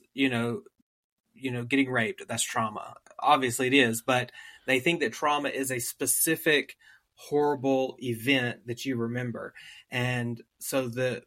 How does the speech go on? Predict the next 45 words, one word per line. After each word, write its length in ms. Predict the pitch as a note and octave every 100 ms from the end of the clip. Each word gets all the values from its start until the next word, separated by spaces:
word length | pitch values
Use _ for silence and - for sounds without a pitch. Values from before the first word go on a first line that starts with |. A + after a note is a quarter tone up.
| B2
because 480 | C3 - E3 E3+
they 160 | D3+ C3+
think 240 | B2+ D3
that 100 | C3+
that's 220 | C3 A#2 B2+
what 100 | G#2+
trauma 340 | - G#3+ G3
is, 360 | D3 C#3 C3 B2
there's 240 | C3+ B2
this 180 | C3+ C3
idea 460 | A#2 A#2 D#3 G3+ F3
floating 580 | - C3+ B2+ B2+ B2
that, 400 | A#2+ B2 B2 A#2 - - - _ -
um, 460 | C3 B2 A#2+ A#2 - -
a, 120 | B2 - _ -
if 120 | - -
you're 100 | C3
adopted 320 | C#3+ C#3+ B2+
as 80 | A#2+
a 40 |
baby, 760 | A2+ C#3+ D3+ C3+ B2 A#2 A2+ -
you're 180 | C3+ D3
not 100 | C3
gonna 100 | B2
have 100 | A#2
trauma 360 | - C#3+ B2
because 560 | A2+ B2 C3 A#2+ A#2 - _ - -
you're 100 | C#3
not 120 | D3 C3
gonna 100 | B2+
have 140 | B2+
any 140 | C3
of 40 | B2
these 140 | B2
memories 560 | B2 D3+ D#3 C3 A#2 A2+
and 100 | A#2
you're 100 | B2+
not 120 | C#3
gonna 120 | C#3 C#3
remember 360 | C3+ E3 D#3
any 120 | D3
of 60 | C3
this 120 | B2+
stuff. 360 | - C3+ B2 B2
And 160 | A#2+